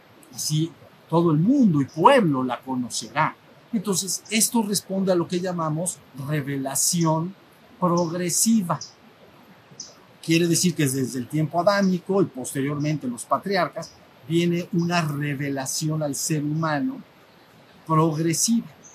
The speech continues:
Ya sé, sí, sí, sí se entiende. Y desde el punto de vista del judeocristianismo, no, desde el punto de vista judío no, desde el punto de vista judeocristiano, la comunidad de fieles, ¿no? La eclesia,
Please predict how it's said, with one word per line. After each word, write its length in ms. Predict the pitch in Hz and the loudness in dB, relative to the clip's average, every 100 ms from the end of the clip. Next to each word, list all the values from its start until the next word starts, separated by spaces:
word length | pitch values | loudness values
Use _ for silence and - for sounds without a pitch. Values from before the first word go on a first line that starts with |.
| - - - - | -20 -20 -20 -16
Ya 120 | 143 | -10
sé, 180 | 147 151 127 | -8 -8 -10
sí, 200 | - 160 - | -6 -6 -6
sí, 340 | - 156 156 151 | -10 -8 -8 -10
sí 180 | - 165 | -8 -6
se 120 | 170 | -6
entiende. 320 | 170 233 254 - - - - - - | -8 -6 -8 -8 -20 -20 -20 -16 -2
Y 60 | |
desde 280 | 160 165 156 | 4 4 4
el 40 | |
punto 320 | - 170 175 190 | 2 0 2 2
de 100 | 180 | 2
vista 440 | 185 165 - 143 | 2 0 0 -2
del 200 | 127 131 | -2 -10
judeocristianismo, 1700 | 120 - 143 131 165 180 - 123 117 - 175 202 226 190 156 156 262 - - - - 120 | -12 -8 -4 -2 -2 -2 -4 -8 -8 -6 -4 0 0 0 0 -2 -4 -14 -20 -20 -18 -10
no, 200 | 135 143 - | -10 -12 -14
desde 180 | 131 120 | -10 -8
el 40 | 131 | -6
punto 100 | 151 | -6
de 60 | |
vista 160 | 180 247 | -4 -4
judío 300 | 190 175 156 | -4 -2 0
no, 100 | 117 | -2
desde 180 | 104 117 | -8 -12
el 40 | |
punto 160 | 156 202 | -8 -4
de 40 | |
vista 160 | 196 214 | 0 -2
judeocristiano, 1000 | - 147 135 - 123 - 214 269 165 - - - - - - - - - - - - | 0 0 -2 -4 -10 -8 -4 -4 -4 -8 -14 -20 -20 -20 -20 -20 -20 -20 -20 -20 -10
la 200 | 135 139 | 0 0
comunidad 420 | - 139 139 147 156 | 0 -2 0 0 0
de 80 | |
fieles, 840 | 160 247 269 220 156 180 - - - | 2 2 4 4 4 0 -6 -10 -12
¿no? 280 | - 180 262 - - - | -4 -4 -4 -8 -20 -14
La 140 | 131 127 | -6 -6
eclesia, 680 | - 202 262 196 - 139 | -2 0 2 4 2 2